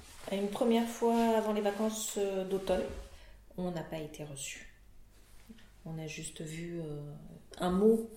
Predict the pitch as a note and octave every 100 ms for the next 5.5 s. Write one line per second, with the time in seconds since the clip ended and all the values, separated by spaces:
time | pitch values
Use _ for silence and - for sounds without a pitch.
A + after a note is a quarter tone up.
0 | - - E3+ D#3+ E3+ E3 E3 F#3 F3 F#3
1 | F#3 G3 G3+ G3 F3+ - D#3 D#3 E3+ D#3
2 | D3 - D#3+ - - - - - - -
3 | - - - - - - - - - -
4 | - - F3+ F3 F3 E3+ E3+ E3+ E3+ -
5 | - G3+ G3 F#3+